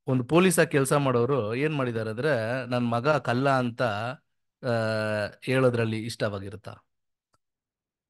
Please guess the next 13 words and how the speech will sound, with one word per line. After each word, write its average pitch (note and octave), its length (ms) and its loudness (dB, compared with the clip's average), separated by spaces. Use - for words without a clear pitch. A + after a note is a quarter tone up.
ಆದ್ರೆ D#3+ 380 8
ನೋಡಿ, D3+ 240 4
ಇವ್ರು G#3+ 240 6
ಬೇಕಾದ್ರೆ A3 320 8
ಇಷ್ಟ F#3+ 160 2
ಪಡ್ಬೋದು, C#3 460 0
ಯಾಕಂದ್ರೆ C3 380 -2
ಮಗ C3 280 2
ಇಷ್ಟ E3+ 200 0
ಪಡ್ಬೋದು, B2+ 560 -2
ಯಾಕಂದ್ರೆ C#3+ 260 -2
ಮಗ C3+ 200 2
ಕಳ್ಳನೇ, D#3 880 2